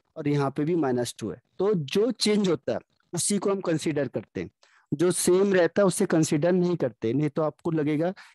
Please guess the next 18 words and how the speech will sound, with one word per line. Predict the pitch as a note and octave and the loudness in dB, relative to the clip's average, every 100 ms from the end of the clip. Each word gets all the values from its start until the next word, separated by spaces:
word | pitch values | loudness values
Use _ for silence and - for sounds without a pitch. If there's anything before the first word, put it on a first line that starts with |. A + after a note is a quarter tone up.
| - | -8
इतना | D3 - E3+ | -4 0 2
बड़ा | D3+ D#3 | 2 2
कंपाउंड | D3+ C#3+ C#3+ C#3 D3 | 0 -2 -6 -4 -4
है | D#3+ - | -6 -2
तो | D#3+ | -2
हम | |
कैसे | D#3+ D#3+ - | 0 -2 0
देखेंगे। | D3+ C#3+ D3 D3+ - _ _ _ _ _ _ _ _ - - - | -2 -2 -2 -4 -10 _ _ _ _ _ _ _ _ -20 -20 -6
तो | - - | -6 -2
आपको | D3+ E3+ - - A#3+ D4 - _ _ _ _ _ | -2 -2 -6 -4 0 0 -4 _ _ _ _ _
केवल | G3 F#3+ A3 A#3 _ | 0 0 -2 -4 _
उस | A3 B3 - - - | -2 0 -2 -8 -10
कंपाउंड | F3 E3 E3+ E3+ | -6 -6 -4 -6
को | E3+ E3 | -2 0
देखना | D3 B2 D3+ | 0 0 0
है | F3 - _ | -2 -4 _
जो | D3+ F3+ | -2 0
वेरिएबल | D3+ D3+ D#3+ E3+ A3+ | 0 0 0 -2 -4